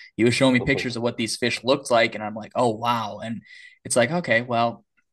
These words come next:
Speaker 1: these guys are doing it. You know, they were doing it six years ago. So if that class of fish is still there, I, you know, one would assume and hopefully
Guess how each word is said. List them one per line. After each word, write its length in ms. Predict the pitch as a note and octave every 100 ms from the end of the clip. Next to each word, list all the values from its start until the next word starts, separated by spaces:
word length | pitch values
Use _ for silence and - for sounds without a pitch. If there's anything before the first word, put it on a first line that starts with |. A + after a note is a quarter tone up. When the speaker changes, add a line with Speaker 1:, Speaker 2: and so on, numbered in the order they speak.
| _ _
Speaker 1:
these 320 | B2 C#3 D#3+
guys 260 | C#3 A#2+ A#2
are 80 | A2
doing 320 | A2+ A2+ A#2
it. 200 | B2 - -
You 80 | A#2
know, 140 | A2+
they 140 | A#2
were 100 | A#2+
doing 220 | A#2+ B2 A#2+
it 100 | -
six 260 | C3 B2
years 240 | A#2+ B2 A#2
ago. 300 | A2+ A2+ A#2
So 400 | - A#2 A2+ - - _
if 120 | A2+
that 200 | C3+ C3
class 320 | C3 C3+ C3 B2+
of 100 | A#2+
fish 220 | C#3 C3
is 100 | A#2
still 300 | - C3 A#2+
there, 520 | A#2 C3 B2+ A#2+ - _ -
I, 380 | A2 B2 B2 B2 -
you 120 | C#3
know, 100 | A#2+
one 460 | A2+ B2+ C3+ C#3 C3+
would 100 | B2+
assume 680 | A#2+ - - D#3 D3 C#3 C#3
and 160 | A#2 -
hopefully 640 | - C#3+ - C3 A#2+ A#2+